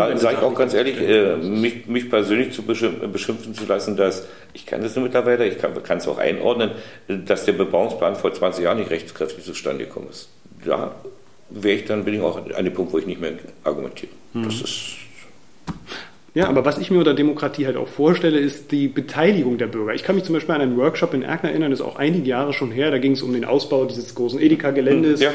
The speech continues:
Speaker 1: und da sind dann halt auch Bürger mit eingeladen worden und man hat, äh, über die Dinge diskutiert, um die, über die Herausforderungen und hat einiges abgewogen.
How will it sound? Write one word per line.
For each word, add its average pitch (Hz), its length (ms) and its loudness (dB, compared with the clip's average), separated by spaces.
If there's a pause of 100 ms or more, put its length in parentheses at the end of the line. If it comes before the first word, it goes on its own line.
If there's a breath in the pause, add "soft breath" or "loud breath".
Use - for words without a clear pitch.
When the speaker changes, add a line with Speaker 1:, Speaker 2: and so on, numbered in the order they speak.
(100)
Speaker 1:
und 143 240 2
da 135 220 4
sind 151 180 -2
dann 151 120 0
halt 151 100 2
auch 135 60 0
Bürger 180 280 6
mit 151 120 2
eingeladen 151 560 2
worden 151 260 4
und 139 80 2
man 135 120 2
hat, - 200 -4
äh, 139 140 6
über 139 160 4
die 131 100 0
Dinge 143 220 2
diskutiert, 139 520 0
um 135 200 0
die, 127 80 -2
über 135 160 2
die 127 120 0
Herausforderungen 143 720 2
und 127 120 -2
hat 127 160 0
einiges 131 360 -2
abgewogen. 160 600 4